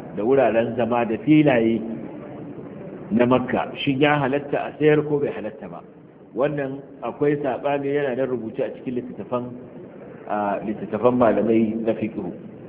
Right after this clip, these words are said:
Akwai maganganu uku da ake da riwaya ta Maliku, wanda su ne za mu karanta maganganu, wanda kuma a cikinsu duk malamai, kowace magana malamai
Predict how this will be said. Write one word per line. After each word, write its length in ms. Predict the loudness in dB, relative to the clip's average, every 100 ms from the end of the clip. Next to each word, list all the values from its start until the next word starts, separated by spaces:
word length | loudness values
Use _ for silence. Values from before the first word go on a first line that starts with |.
| -18 -18 -18 -18 -4
Akwai 300 | -4 4 4
maganganu 500 | 6 2 2 0 2 2
uku 180 | 4 6
da 100 | 6
ake 240 | 4 0
da 100 | 2
riwaya 460 | 2 4 6 6 2
ta 60 | 0
Maliku, 480 | 2 4 2 -2 -6 -8 -10
wanda 200 | -6 -6
su 120 | -4 -4
ne 120 | -2
za 140 | -2
mu 80 | -2
karanta 380 | -4 -4 -4 -4
maganganu, 580 | -4 -4 -4 -2 -4 -8 -14 -18 -8
wanda 240 | -6 -2 -2 -2 -2
kuma 280 | 2 2 0
a 60 | -4
cikinsu 380 | -6 -4 -2
duk 160 | 0 2
malamai, 480 | 2 0 0 -2 -2 -8 -14 -16 0
kowace 420 | 4 4 2 -4
magana 380 | -6 -2 -2 0
malamai 380 | -2 -2 -4